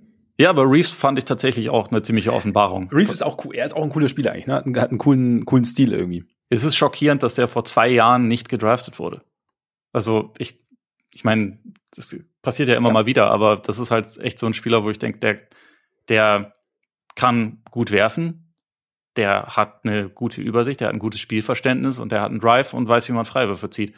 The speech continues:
Speaker 1: Das ist doch schon ein
Speaker 2: Und hat
Speaker 1: Paket.
Speaker 2: eine Ruhe, finde ich auch.
Speaker 1: Ja,
Speaker 2: Also,
Speaker 1: genau, also
Speaker 2: ja.
Speaker 1: ich meine, er ist ja auch, der ist ja auch schon, also für, für einen jungen Spieler ist er ja gar nicht mehr so jung, ne? Aber ich finde auch, dass der halt mit so einer, mit so einer Abgezocktheit spielt und
Speaker 2: Mhm.
Speaker 1: ohne Zögern. Das ist halt auch
Speaker 2: Ja.
Speaker 1: so,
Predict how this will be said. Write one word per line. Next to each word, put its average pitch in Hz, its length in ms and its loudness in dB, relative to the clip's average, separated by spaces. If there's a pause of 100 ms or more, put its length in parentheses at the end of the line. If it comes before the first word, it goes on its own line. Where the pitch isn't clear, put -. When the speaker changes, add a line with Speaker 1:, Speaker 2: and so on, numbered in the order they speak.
(140)
Speaker 1:
Das 120 140 2
ist 165 160 -2
doch 131 80 0
schon 131 200 -2
ein - 40 0
Speaker 2:
Und 117 60 -12
hat 113 100 0
Speaker 1:
Paket. 143 220 0
Speaker 2:
eine - 20 2
Ruhe, 185 340 2
finde 92 260 -8
ich - 120 -12
auch. 82 160 -8
Speaker 1:
Ja, 147 160 4
Speaker 2:
Also, 190 160 2
Speaker 1:
genau, 202 160 2
also 147 340 0
Speaker 2:
ja. 123 140 -4 (360)
Speaker 1:
ich 123 120 -10
meine, 123 140 0
er 117 60 2
ist 120 80 -4
ja 120 60 -2
auch, 110 220 -2 (1000)
der 120 80 -12
ist 117 60 -10
ja 117 100 -8
auch - 120 -14
schon, - 180 -12
also 110 160 -8
für, 113 340 0 (260)
für - 160 2
einen 113 140 4
jungen 135 240 4
Spieler 131 340 4
ist 110 100 -2
er 113 80 0
ja 110 120 2
gar 110 140 2
nicht 104 120 -6
mehr 117 100 0
so 107 140 -4
jung, 139 260 0
ne? 135 200 0
Aber 110 300 0 (380)
ich - 140 -6
finde 147 160 2
auch, 135 140 4
dass - 160 -10
der 120 140 4
halt 117 160 0
mit 113 100 -6
so - 80 -4
einer, 110 220 2
mit 107 180 -6
so 113 60 -4
einer 104 100 2
Abgezocktheit 139 600 -6
spielt 139 200 -6
und 139 180 0
Speaker 2:
Mhm. 135 220 -10
Speaker 1:
ohne 160 240 2
Zögern. 113 500 0
Das 131 160 4
ist 120 80 -4
halt 127 140 4
auch 113 120 -4
Speaker 2:
Ja. - 120 -2
Speaker 1:
so, 113 320 -2